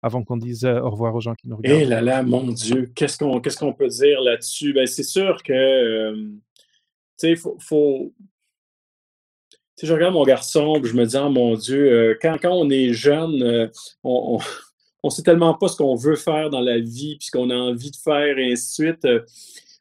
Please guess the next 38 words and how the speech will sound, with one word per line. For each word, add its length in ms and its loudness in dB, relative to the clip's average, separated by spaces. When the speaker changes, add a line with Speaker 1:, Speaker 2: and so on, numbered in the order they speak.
Speaker 2:
Mais 200 2
en, 200 -6
essentiellement, 680 0
faut 160 -4
faire 240 -6
confiance 580 -2
un 120 -2
peu 300 2
à, 80 -2
à, 500 -8
à 60 -6
qui 260 -2
on 300 4
est, 280 2
puis, 240 0
heu, 200 4
le 180 2
compléter 540 2
avec 220 0
les 140 0
gens 140 -4
qui 60 -8
sont 200 -2
autour 260 -4
de 100 0
nous, 220 0
puis 160 -14
qui 140 -12
nous, 260 2
nous 160 0
veulent 240 2
du 140 -10
bien, 300 0
finalement, 480 -4
pour 120 -6
être 100 -2
capable 320 0
de, 180 2